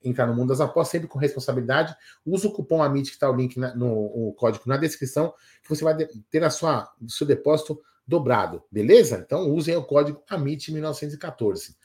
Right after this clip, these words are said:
Vamos lá, é, que mais que eu ia falar aqui? Ah, claro, hoje você vai poder mandar seu áudio, vocês reclamaram a semana inteira,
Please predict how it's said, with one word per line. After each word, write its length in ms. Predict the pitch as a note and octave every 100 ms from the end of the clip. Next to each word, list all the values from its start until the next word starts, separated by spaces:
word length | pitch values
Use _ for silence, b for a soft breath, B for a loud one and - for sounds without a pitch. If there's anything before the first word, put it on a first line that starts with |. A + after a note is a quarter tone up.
| b b b
Vamos 160 | D4 C4+
lá, 240 | C#3 - - _ -
é, 560 | B2 B2 A#2+ A#2+ A#2
que 180 | A2 E3
mais 260 | C3 D3+ C#3
que 120 | C3
eu 40 |
ia 60 | A#2+
falar 320 | A#2 A2+ A2+
aqui? 560 | G2+ - D#3+ E3+ F3 -
Ah, 400 | C3+ D3 F3+ G#3+
claro, 580 | - G2+ G#2 A2+ G2 F#2
hoje 240 | B2+ F3+ F#3
você 140 | F#3+
vai 100 | F#3
poder 200 | F#3+ F#3
mandar 240 | F#3 F3+
seu 240 | F3 G3+ E3
áudio, 340 | E3 D3 G2 - _
vocês 160 | - B2
reclamaram 380 | E3 D#3+ D#3 D#3
a 20 |
semana 280 | D3+ D#3 F#3
inteira, 480 | D3+ - D#3+ C#3